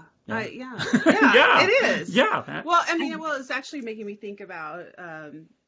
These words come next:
Speaker 2: our, our visit with you last week on your live stream, because we kinda,
Speaker 3: Mm-hmm.
Speaker 2: we touched on that there. Talk to us a little bit about the live stream and how you've kind of amped up some things since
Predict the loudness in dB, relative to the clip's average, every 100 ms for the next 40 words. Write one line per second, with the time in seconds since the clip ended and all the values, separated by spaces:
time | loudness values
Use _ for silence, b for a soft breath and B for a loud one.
0 | _ _ -14 -10 -8 -8 -10 -14 -14 -18
1 | -18 -20 -20 -12 -12 -12 -14 -18 -18 -20
2 | -18 -14 -14 -14 -16 -16 -14 -12 -12 -16
3 | -20 -18 -16 -16 -18 -18 -20 -20 -20 -16
4 | -14 -14 -16 -18 -20 -20 -16 -14 -14 -14
5 | -12 -10 -10 b b b b _ -10 -8
6 | -8 -10 -10 -10 -8 -8 -8 -4 -6 -6
7 | -10 -10 -10 -14 -12 -8 -8 -8 -10 -10
8 | -10 -10 -10 -10 -8 -8 -10 -12 -14 -12
9 | -12 -10 -10 -10 -12 -14 -14 -14 -10 -10
10 | -12 -14 -12 -12 -16